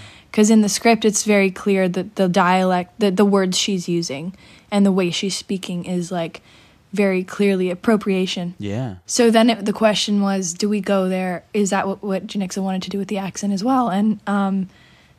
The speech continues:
Speaker 1: it was. <laughs>
Speaker 2: <laughs> Was there one particular, like, turn of phrase where you were like, "I can't get that one. It's too hard. I can't say it like that"?
Speaker 1: Oh. I actually have videos because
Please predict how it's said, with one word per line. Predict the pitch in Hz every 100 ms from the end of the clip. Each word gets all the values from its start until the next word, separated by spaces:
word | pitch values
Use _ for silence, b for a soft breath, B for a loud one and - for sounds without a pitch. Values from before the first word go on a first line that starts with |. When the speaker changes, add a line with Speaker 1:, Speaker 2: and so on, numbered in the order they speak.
| -
Speaker 1:
it | 214 -
was. | 196 175 277 240 254
<laughs> |
Speaker 2:
<laughs> | 254 269 214 202 214 180 214 - 135 - - - -
Was | 139 139 139
there | 123 127 123 117 110 -
one | 107 107 107 107
particular, | 107 - 101 101 98
like, | 95 90 90 _
turn | - 92
of | 90
phrase | - 90 85 85 85 80 -
where | 87
you | 82
were |
like, | 82 87
"I | 98
can't | 98 85
get | 80
that | 78 -
one. | 73
It's | 80 -
too | - 82
hard. | 73 71 71 - _ -
I |
can't | - 92 80
say | 80
it | 76
like | 69 69
that"? | 69 69 -
Speaker 1:
Oh. | 180 185 185 175 160 B B B B B B B B _ _ _ -
I | 208
actually | 202 - 247
have | 247 233
videos | 180 190 196 185 156 143 -
because | 190 180 185 170 165 -